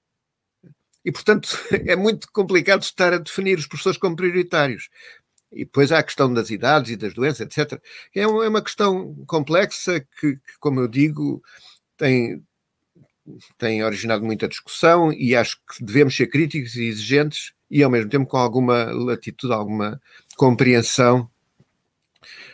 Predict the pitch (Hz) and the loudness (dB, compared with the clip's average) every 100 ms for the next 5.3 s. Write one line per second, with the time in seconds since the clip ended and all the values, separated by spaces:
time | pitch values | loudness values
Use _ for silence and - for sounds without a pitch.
0 | _ _ _ - 120 120 113 110 101 101 | _ _ _ -6 0 4 4 4 0 -6
1 | - _ _ _ _ _ - _ - 151 | -12 _ _ _ _ _ -20 _ -2 2
2 | 143 - 117 - 127 123 123 127 123 110 | 2 2 -2 2 2 4 4 4 2 2
3 | 117 127 117 113 120 120 - 110 117 113 | 4 2 0 -2 -2 -2 -4 -4 -2 -2
4 | 104 117 123 117 156 92 92 95 95 98 | -2 0 0 -4 -10 -16 -14 -12 -12 -12
5 | 98 104 104 | -8 -6 -6